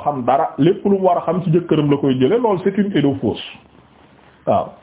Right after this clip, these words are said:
<laughs> Hisham nii hadith yu bari ci, ci soxnaam si la ko doon jële soxnaam si nag bon soxnaam si moo ko mag moom la quarante-huit la gane àddina, euh, moom Fatima nga xam ne ay, ay kii lañ ay doomu ay doomu ay, ay cousin cousine lañ voilà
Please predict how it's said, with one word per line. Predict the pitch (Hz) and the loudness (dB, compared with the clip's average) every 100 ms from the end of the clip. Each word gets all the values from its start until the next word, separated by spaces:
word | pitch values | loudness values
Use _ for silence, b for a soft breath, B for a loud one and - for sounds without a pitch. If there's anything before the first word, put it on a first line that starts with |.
| - | -10
<laughs> | - - - - - - - - | -8 -6 -8 -10 -20 -20 -20 0
Hisham | 147 208 233 214 | 2 2 0 0
nii | 190 202 | 0 0
hadith | 226 240 220 | 0 0 0
yu | 190 | 2
bari | 175 202 | 2 0
ci, | - 165 - - - | -4 -8 -8 -4 -2
ci | - | -2
soxnaam | 202 202 151 117 | 0 0 0 -2
si | 160 | 0
la | 165 | 0
ko | 160 | 0
doon | 135 117 | 0 0
jële | 98 101 | 0 0
soxnaam | 156 165 135 | 0 0 0
si | 120 | 0
nag | 147 - | -2 0
bon | 120 104 | 0 0
soxnaam | 139 135 123 160 | -2 -2 -2 0
si | 202 | 0
moo | 196 | 2
ko | 170 | 0
mag | 127 120 B B B B - | -2 -4 B B B B -2
moom | 127 139 | -2 0
la | 147 151 | -2 0
quarante-huit | 151 139 123 113 120 139 | 0 0 -2 -2 0 0
la | 131 120 | 0 0
gane | 120 123 165 - - | 0 0 -4 -8 -2
àddina, | 131 120 117 123 160 b b b _ | -2 0 0 0 -2 b b b _
euh, | 120 120 | 0 0
moom | 117 123 127 - | 2 0 0 0
Fatima | 123 117 160 131 95 76 69 | 0 0 0 0 -2 -4 -4
nga | 107 | 0
xam | 147 147 | 0 0
ne | 147 | 0
ay, | 208 208 202 | -2 -2 0
ay | 180 170 | -2 -2
kii | - 147 | 0 0
lañ | 120 | 2
ay | 135 147 | 0 0
doomu | 147 139 139 127 | 0 0 0 0
ay | 135 | 0
doomu | 135 127 120 | 2 0 2
ay, | 135 135 - | -2 -2 -2
ay | 135 135 | 0 0
cousin | 151 156 143 | -2 0 -2
cousine | 120 120 107 90 | -2 -2 -2 -4
lañ | 78 | -6
voilà | 87 104 80 | -2 0 -2